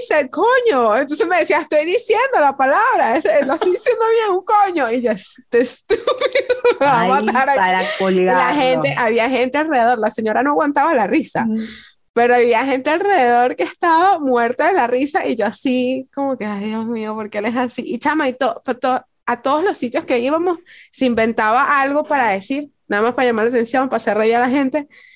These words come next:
Speaker 1: Y pues a mí me pasa pena. Yo, yo lo disfruté mucho, me da demasiada risa esas cosas que él hace, pero así son las vacaciones con él.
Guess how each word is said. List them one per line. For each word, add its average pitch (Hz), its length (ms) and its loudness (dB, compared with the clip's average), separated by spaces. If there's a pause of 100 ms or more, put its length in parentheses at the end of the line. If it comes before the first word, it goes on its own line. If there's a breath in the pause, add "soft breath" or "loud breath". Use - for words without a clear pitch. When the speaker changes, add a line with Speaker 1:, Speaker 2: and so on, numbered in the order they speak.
(220 loud breath)
Speaker 1:
Y - 80 -4
pues 202 180 -2
a 220 60 0
mí 202 100 0
me 220 140 0
pasa 226 300 -2
pena. 190 280 0
Yo, 214 360 2
yo 208 200 0
lo 233 120 4
disfruté 214 360 0
mucho, 208 300 -2
me 180 140 -2
da 180 60 0
demasiada 226 360 0
risa 202 220 -2
esas 240 200 -4
cosas 240 280 -4
que 254 100 -4
él 226 80 0
hace, 185 300 -2
pero 160 280 -4 (640 loud breath)
así 277 260 -2
son 302 160 0
las 311 120 2
vacaciones 247 500 -2
con 240 200 -2
él. 175 200 -4